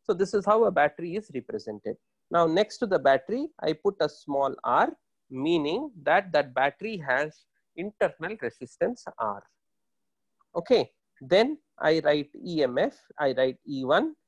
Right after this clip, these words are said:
So E one is the E M F of the battery. Okay, now suppose I connect one battery to one resistor, capital R. Okay, I connect one battery to one resistor,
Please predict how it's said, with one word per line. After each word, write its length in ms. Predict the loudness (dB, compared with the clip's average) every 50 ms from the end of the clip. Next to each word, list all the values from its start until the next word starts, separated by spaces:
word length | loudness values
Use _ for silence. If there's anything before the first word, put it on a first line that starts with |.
| _ _ _
So 120 | _ -8
E 280 | -6 -6 -6 -4 -2 2
one 280 | 2 2 2 2 -2 -4
is 200 | -8 -8 -4 -2
the 140 | -2 -2 -2 -2 -4 -2
E 100 | 0 2 2
M 140 | 2 2
F 160 | 0 0 2 0
of 120 | -2 -2 -2 _
the 140 | -2 -2 -2 -2 -6 _ -14
battery. 400 | -16 -16 -16 -18 _ _ _ _ _ _ _ _ _ _ _ _ _ _ _ _ -12
Okay, 260 | -12 -4 -2 0 0 0 -4 _ _ _ _ _ _ -10
now 400 | -4 0 2 4 4 4 2 -2 -6 _ _ _
suppose 580 | -8 -6 -6 -4 -2 -2 0 0 0 0 0
I 120 | 0 0 -2
connect 480 | 0 -2 -2 0 0 0 -2 -4 -2
one 280 | 0 0 2 2 2 2
battery 540 | 2 2 2 2 0 -4 -8 -6 -6 -8 -12 _ _ -8
to 80 | -6 -6
one 260 | -2 -2 -2 -2 -2
resistor, 600 | -4 -6 -6 -6 -6 -8 -10 -8 -4 0 0 0 0 -2 _ _ _ _ -2
capital 520 | 0 0 0 -2 -4 -4 -2 -2 -2 -2
R. 200 | -4 -8 -8 -10 _ _ _ _ _ _ _ _ _ _ _ _ _ _ _ _ _ _ _ _ _ _ _ _ _ _ _ _ _ _ _ _ _ _ _ _ _ _ _ _ _ _ _ _ _ _ _ _ -10
Okay, 340 | -2 2 4 4 4 2 0
I 160 | 0 0 0
connect 460 | 0 -2 -2 -2 -2 -2 -2 -4 _ -2
one 260 | 0 0 0 0 2
battery 500 | 2 0 0 0 -2 -6 -6 -6 -8 -6 -4
to 80 | -2 0
one 200 | 0 0 0 -2
resistor, 520 | -4 -4 -4 -6 -8 -10 -6 _ -2 -2